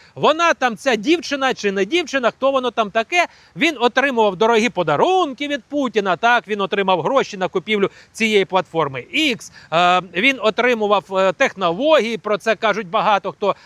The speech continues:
по, як будувати ракети, так, космічні технології. Тобто він був улюбленцем Путіна, і він отримував дорогі подарунки від Путіна. То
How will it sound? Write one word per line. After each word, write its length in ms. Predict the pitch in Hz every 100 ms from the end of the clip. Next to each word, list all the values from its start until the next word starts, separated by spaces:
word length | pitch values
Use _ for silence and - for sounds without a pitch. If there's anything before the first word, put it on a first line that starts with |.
| _
по, 240 | 208 214 190
як 200 | 214 175
будувати 520 | 196 208 202 190 202
ракети, 420 | 202 - 196 185
так, 200 | 160 202
космічні 500 | - 190 196 190 196
технології. 600 | 160 208 180 190 190 175 - - -
Тобто 320 | 208 - 202 -
він 360 | 165 311 381 302
був 180 | 330 294
улюбленцем 1000 | 226 330 349 370 254 302 254 - 226 165 -
Путіна, 520 | 311 269 - 147 143 165
і 160 | 226
він 200 | 220 339
отримував 540 | 311 254 294 269 247 - - -
дорогі 360 | 208 226 202
подарунки 720 | 320 233 214 208 320 294 302
від 280 | 185 170 226 -
Путіна. 400 | 240 220 165 135 - - _
То 240 | 330 330